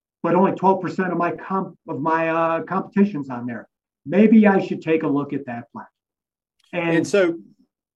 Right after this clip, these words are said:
Speaker 2: is, is it just videos we produce here, or we, or should we be spending money on advertisements, pre-roll ads, and things like that, um, on YouTube?
Speaker 1: It could be both. So what I would inv-, encourage you to do, 'cause it doesn't have to be a super slick. YouTube's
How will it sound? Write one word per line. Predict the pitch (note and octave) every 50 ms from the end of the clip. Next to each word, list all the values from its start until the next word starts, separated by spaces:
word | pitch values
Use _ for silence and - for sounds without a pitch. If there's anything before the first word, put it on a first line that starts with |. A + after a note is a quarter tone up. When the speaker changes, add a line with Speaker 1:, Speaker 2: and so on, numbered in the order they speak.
| _ -
Speaker 2:
is, | E3 C#3 C3+
is | G#3+ G3 D#3+ C3+
it | F#3 F3
just | C#3+ F#3+ F3 F3
videos | D#3+ G3 F#3+ G3+ F#3 D#3+ C3
we | F3 F3
produce | D3+ D3 C3+ D#3 D#3 C3+ C#3
here, | - A3+ B3 C4+ C#4 C4 G#3+
or | F3 D#3+
we, | D#3+ E3+ F3 -
or | - C#3 C#3+
should | C3+ C#3 - G3+ F3
we | D3+ E3+ E3+
be | D3+ D#3+ C#3+
spending | C3+ - F3+ D#3 D3 C#3+
money | C#3+ D3 D3 D3 C#3+
on | C3 B2 A#2+ A#2+
advertisements, | C3+ C#3+ D#3 C#3+ C3+ - - C#3 C#3 C3+ B2 C3 - -
pre-roll | - - F3 E3 D#3 D3 D3 C#3+ C3+ B2+
ads, | A#2+ C3 C3+ C3+ C3+ C3
and | A#2 G#2+
things | A#2 B2+ B2 -
like | A2+ A2 G#2+
that, | G#2+ A2+ B2+ B2+ - - _ _ _
um, | - A2+ G#2+ G#2 G2+ - _ _ _ _ _ _
on | - B2 A2+
YouTube? | G#2+ G#2 G#2 A2 G2+ - _ _ _ _ _ _ _ _ _ _ -
Speaker 1:
It | F#3+ G3 -
could | G#3 G3
be | - F3+
both. | E3 - F#3 F3+ - - - - _ _ _ _ _
So | _ - D#3
what | C3 C3+ D3 D3+
I | E3 F#3
would | G3 G#3 G3+ F#3+
inv-, | F3 D#3+ C3+ A#2 A#2+ F3+ F3+ F3+ F3+ F3
encourage | D#3+ D#3 D#3 D#3 E3+ F3+ E3+ D3 C3+
you | D#3+ D#3
to | D#3 D3
do, | C3 D#3 D#3+ E3 D#3+ -
'cause | D#3 C#3+ C#3
it | D3 A#2+
doesn't | - E3 F3+ F#3 G3 -
have | G3+ F#3+ F3+ - -
to | G3
be | F3+ F3 E3+ E3+
a | D#3+
super | - - - - F#3+ F#3+ - F3+ E3
slick. | E3+ - - D#3 D#3 D3 - - - _ _ _ _ _ -
YouTube's | D3+ F#3+ A3+ G#3+ - - C4 C4+ - -